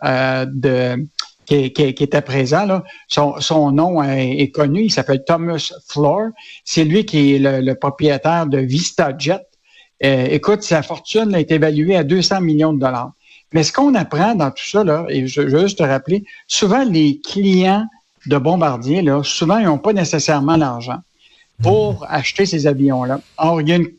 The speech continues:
Speaker 1: il y a une société d'État au, au Canada qui s'appelle l'E D C, euh, Exportation Développement du Canada, là. Et eux autres, là, c'est une société de la couronne qui a de l'argent, comme une banque.
Speaker 2: Hmm.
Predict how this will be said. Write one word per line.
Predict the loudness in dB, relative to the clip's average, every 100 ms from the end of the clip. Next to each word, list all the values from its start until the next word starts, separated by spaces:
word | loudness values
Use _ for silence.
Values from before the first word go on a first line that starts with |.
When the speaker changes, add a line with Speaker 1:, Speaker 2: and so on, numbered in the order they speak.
| _ _
Speaker 1:
il | 0
y |
a |
une | 2
société | 2 0 0 0 2
d'État | 2 0 0 -4 -4 _ -4
au, | -2 2 2
au | 2
Canada | 0 0 0 -2
qui | -2
s'appelle | -2 0 2
l'E | 2
D | 2 -2
C, | -2 -10 -14 _ _ -20 -20 -20 -4
euh, | 0 0 0
Exportation | 0 0 -2 0 -2 0
Développement | 0 2 2 0 0
du | -2
Canada, | 0 0 2 0 -2
là. | -4 -8 _ -20 -20 -8 0
Et | 2
eux | 4 2
autres, | 0 0
là, | 0 0 -2
c'est | -4
une | -4
société | -2 0 0 0
de | -2
la | -2
couronne | -2 -2 -2 -2
qui | -2
a |
de | 0
l'argent, | -2 -2 -8 -8 -10
comme | -4 0
une | 2
banque. | 2 -2 -6 -14 -20 _ _
Speaker 2:
Hmm. | 0